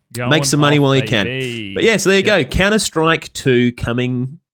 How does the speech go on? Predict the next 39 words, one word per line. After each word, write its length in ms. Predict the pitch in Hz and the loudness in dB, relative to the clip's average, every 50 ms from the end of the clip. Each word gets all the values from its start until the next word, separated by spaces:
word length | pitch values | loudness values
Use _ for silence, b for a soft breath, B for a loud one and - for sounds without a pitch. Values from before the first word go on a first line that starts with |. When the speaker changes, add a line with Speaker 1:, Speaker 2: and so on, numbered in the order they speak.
| _ - 127 | _ -10 -4
Speaker 2:
who 140 | 117 113 113 | -2 -2 0
knows 280 | 117 120 120 120 - - | 2 2 0 0 -2 -4
when. 220 | 127 110 90 87 | -6 -6 -8 -6
Probably 420 | - - 143 180 180 202 185 - - | -4 -4 -2 0 0 0 0 2 2
end 160 | 156 156 147 | 2 2 4
of 80 | 151 120 | 2 2
the 80 | 120 | 2
year, 260 | 107 104 110 120 117 104 | 2 2 2 2 2 2
I 80 | 95 90 | 2 0
reckon, 260 | 92 101 - 117 113 | -2 -4 -4 -4 -6
if 100 | 104 - | -6 -6
they're 100 | 107 104 | -8 -8
doing 300 | 98 117 113 110 104 101 | -4 -4 -4 -2 -2 -4
a, 40 | 95 - _ _ - | -6 -8 _ _ -10
like, 180 | 113 95 - | -10 -8 -6
an 140 | 107 98 92 - - | -6 -8 -8 -6 -6
alpha 260 | 107 104 101 - 101 | -6 -4 -4 -6 -10
pre-test 680 | - - 113 101 104 101 - - 113 107 - - - | -8 -6 -4 -4 -4 -4 -4 -6 -8 -8 -8 -10 -12
kind 180 | - - 104 98 | -10 -10 -8 -8
of 180 | 92 87 - - | -8 -10 -10 -10
limited 360 | 107 104 107 107 110 101 98 | -8 -6 -6 -6 -6 -8 -8
thing. 320 | - - 113 120 147 170 - _ _ B B B B B B B B | -8 -8 -6 -6 -6 -8 -10 _ _ B B B B B B B B
I 80 | 104 | -6
reckon 200 | 104 98 95 104 | -6 -6 -6 -6
we 80 | 95 92 | -6 -6
might 220 | 95 95 92 - | -6 -6 -8 -8
see 200 | - - 123 85 | -8 -6 -6 -6
some 200 | 85 - - 87 82 | -6 -8 -10 -12 -12
actual 240 | - - - - | -12 -14 -16 -16
shit 320 | - - - - - - _ | -14 -14 -12 -12 -12 -14 _
ki-, 140 | - - 50 - - _ _ | -12 -12 -12 -12 -14 _ _
kinda 260 | - - 92 87 85 - | -18 -14 -14 -14 -14 -12
towards 260 | - 95 90 85 - | -10 -10 -10 -8 -6
the 80 | 104 | -6
end 80 | 92 90 | -6 -6
of 40 | 85 | -6
the 60 | 82 | -6
year. 160 | 85 82 76 | -6 -6 -6
So 280 | - - - 87 80 | -8 -8 -8 -8 -8